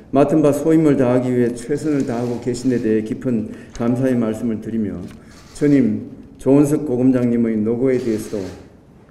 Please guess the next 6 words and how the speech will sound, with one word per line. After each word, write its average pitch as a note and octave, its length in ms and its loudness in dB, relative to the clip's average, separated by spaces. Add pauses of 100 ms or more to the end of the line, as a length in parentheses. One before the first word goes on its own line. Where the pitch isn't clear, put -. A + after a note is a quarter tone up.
(260)
다시 C3 220 0
한번 B2 200 2
감사의 B2+ 400 -2
말씀을 B2 520 -2 (360)
드립니다. G2 380 -4 (400)
또한 B2+ 560 -2